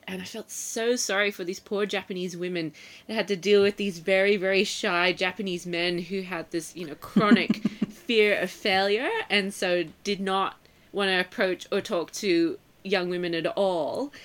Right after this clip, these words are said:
Speaker 1: But then the women could not approach the men because if they did, then they were being, they would be seen as being too forward and too slutty. <laughs>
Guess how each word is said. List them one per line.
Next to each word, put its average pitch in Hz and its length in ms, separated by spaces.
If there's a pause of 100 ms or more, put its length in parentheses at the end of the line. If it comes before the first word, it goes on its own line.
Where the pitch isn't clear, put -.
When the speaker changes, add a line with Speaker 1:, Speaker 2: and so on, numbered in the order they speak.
(300)
Speaker 1:
But - 200
then 180 260
the 185 100
women 190 300
could 202 180
not 190 240
approach - 320
the - 100
men 170 360
because 170 320
if 175 120
they 165 140
did, 165 360
then 156 200
they 151 140
were 156 140 (120)
being, 156 240 (160)
they 175 160
would 160 160 (140)
be 180 100
seen 170 340
as 160 120
being 151 200
too 170 220
forward 160 420
and 147 140
too - 140
slutty. 165 640
<laughs> - 40